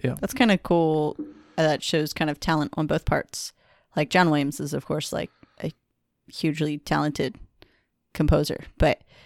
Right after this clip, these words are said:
Speaker 2: a lot of times maybe we give him more credit when George Lucas had some input in that also.
Speaker 1: Right.
Speaker 2: So
Speaker 1: Yeah.
Speaker 2: get some,
Speaker 1: But all, how much
Speaker 2: deserves
Speaker 1: time
Speaker 2: some
Speaker 1: did he s-,
Speaker 2: credit.
Speaker 1: how much time did he spend on the first song?
Speaker 2: Yeah.
Speaker 1: And Lucas is
Speaker 2: <laughs>
Speaker 1: like,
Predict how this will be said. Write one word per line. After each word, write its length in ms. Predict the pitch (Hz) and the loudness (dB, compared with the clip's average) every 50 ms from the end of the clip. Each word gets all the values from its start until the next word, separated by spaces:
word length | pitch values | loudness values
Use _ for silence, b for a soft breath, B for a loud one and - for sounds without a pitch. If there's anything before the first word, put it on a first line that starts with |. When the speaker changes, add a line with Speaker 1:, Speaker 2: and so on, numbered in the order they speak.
| b b b b _ _ - | b b b b _ _ 0
Speaker 2:
a 60 | - | 4
lot 140 | 165 156 147 | 6 8 8
of 60 | 143 | 6
times 300 | - 156 151 - - - - - | 4 2 0 0 -2 -8 -8 -2
maybe 220 | 175 165 147 151 | 0 0 2 2
we 160 | 143 147 143 143 | 2 0 0 0
give 180 | - - 170 | -2 -4 -2
him 300 | - - - 151 156 156 - | -2 -2 -2 -2 -2 -4 -6
more 240 | - - 160 156 156 | -4 -2 -2 -2 -2
credit 480 | - - 147 151 - - - _ - - - - _ _ _ _ _ _ _ _ - | -2 -2 -2 -2 -2 -4 -6 _ -10 -12 -12 -12 _ _ _ _ _ _ _ _ -4
when 400 | - 135 107 - - - 151 - - _ _ - _ _ _ _ | -2 -2 -2 -2 -4 -6 -8 -10 -12 _ _ -20 _ _ _ _
George 280 | - 160 147 - - - | -4 -4 -4 -2 -2 -2
Lucas 340 | 208 - - 143 - - | -2 0 0 -2 -2 -2
had 180 | - - - - | -4 -4 -4 -4
some 320 | - 156 - - - 165 - - | -4 -6 -4 -4 -6 -8 -8 -8
input 260 | - 165 - 170 - - | -6 -4 -2 -2 -2 -4
in 100 | 127 - | -4 -6
that 120 | - - | -4 -4
also. 400 | 160 170 175 - - - - - - - | -4 -4 -4 -6 -8 -8 -10 -10 -6 -2
Speaker 1:
Right. 240 | 110 113 110 - - _ _ - - - _ - _ _ _ - | 0 0 0 0 -6 _ _ -20 -20 -20 _ -20 _ _ _ -10
Speaker 2:
So 60 | 117 | -8
Speaker 1:
Yeah. 160 | 110 - 143 - - - - | -6 -8 -8 -10 -14 -14 -10
Speaker 2:
get 180 | - - - | -10 -10 -10
some, 220 | - - - - 165 | -10 -10 -8 -6 -2
Speaker 1:
But 100 | 151 143 | 2 2
all, 160 | 151 - - - _ - | 2 2 0 -6 _ -18
how 220 | - - - 165 165 | -16 -4 0 2 2
much 120 | 185 190 | 4 4
Speaker 2:
deserves 160 | 170 160 156 | 4 4 4
Speaker 1:
time 100 | 156 160 | 4 4
Speaker 2:
some 60 | 165 160 | 4 4
Speaker 1:
did 100 | 151 139 | 2 2
he 60 | 135 | 2
s-, 60 | 160 | 0
Speaker 2:
credit. 140 | 156 - - _ - - - - | 0 -2 -6 _ -18 -20 -20 -10
Speaker 1:
how 120 | - 165 | -6 -6
much 120 | 170 160 - | -6 -4 -6
time 140 | - 156 151 | -6 -6 -4
did 60 | 151 | -4
he 60 | 151 | -4
spend 260 | - - - 135 139 | -6 -4 -4 -4 -4
on 60 | 127 | -4
the 80 | 123 120 | -6 -6
first 320 | - - - 139 147 - - | -4 0 2 2 2 0 -4
song? 220 | - - - 147 - - _ - - | -8 -10 -10 -12 -16 -18 _ -10 -2
Speaker 2:
Yeah. 280 | - 170 165 170 180 160 160 | 2 6 6 6 6 6 4
Speaker 1:
And 100 | 139 131 | 6 8
Lucas 240 | 143 240 208 - 214 | 10 10 12 12 10
is 120 | 180 135 | 8 8
Speaker 2:
<laughs> 0 | |
Speaker 1:
like, 180 | 131 - - | 6 4 4